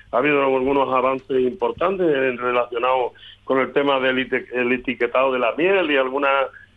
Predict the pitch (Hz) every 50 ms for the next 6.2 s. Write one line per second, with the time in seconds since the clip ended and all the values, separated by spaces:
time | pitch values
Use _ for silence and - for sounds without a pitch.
0 | _ - 147 151 143 143 - 160 151 151 151 151 156 160 160 160 - 156 139 131
1 | 127 123 120 120 120 127 123 123 135 135 - - 127 - - 143 139 - - 143
2 | 135 139 139 131 135 143 139 139 - 160 156 151 147 151 - 139 127 - 143 151
3 | 151 - - 170 190 - - - - - - - - 139 135 135 131 131 143 165
4 | 170 165 156 151 151 143 139 139 131 123 - 156 151 151 151 - 156 147 147 143
5 | 135 135 - - _ _ _ - - 139 139 139 135 131 131 127 123 123 123 127
6 | 123 120 120 117